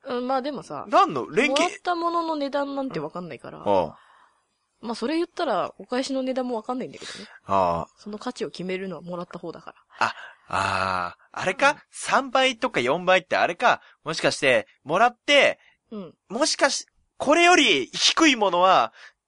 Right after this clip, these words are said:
Speaker 2: まあ、男のプライドとして送れないから、まあ、三倍ぐらいの、三倍っぽいのを買っとけばいいだろうっ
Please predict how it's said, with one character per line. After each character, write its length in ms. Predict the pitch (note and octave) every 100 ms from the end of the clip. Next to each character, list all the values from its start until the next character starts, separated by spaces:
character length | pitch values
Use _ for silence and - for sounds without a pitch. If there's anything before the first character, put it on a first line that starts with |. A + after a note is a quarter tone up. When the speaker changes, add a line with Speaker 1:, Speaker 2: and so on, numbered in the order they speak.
| _ _ _
Speaker 2:
ま 360 | E3+ A3 A#3+ G#3+
あ、 60 | E3+
男 300 | F3+ G#3 A3
の 100 | A3
プ 120 | G#3+
ラ 120 | A#3
イ 40 |
ド 100 | A3
と 140 | A3+ A3+
し 100 | -
て 80 | A3+
送 280 | E4 -
れ 120 | A#3+ B3
な 120 | C4
い 60 |
か 120 | B3 E3
ら、 300 | F#3 C3 - - -
ま 160 | C#4 C#4+
あ、 40 |
三 300 | - F#3 F#3+
倍 180 | G#3 A3+
ぐ 80 | C#4+
ら 180 | D4 G#3
い 80 |
の、 380 | D#3 C3+ A#2+ - _ _ -
三 240 | - G#3
倍 140 | A#3+
っ 20 | A#3+
ぽ 220 | - F4
い 60 |
の 100 | B3
を 40 | C3+
買 160 | -
っ 40 | D#3
と 100 | C4
け 100 | C#4
ば 120 | -
い 180 | B3 D#4
い 40 |
だ 120 | G3 F3
ろ 200 | D4
う 20 |
っ 20 | B3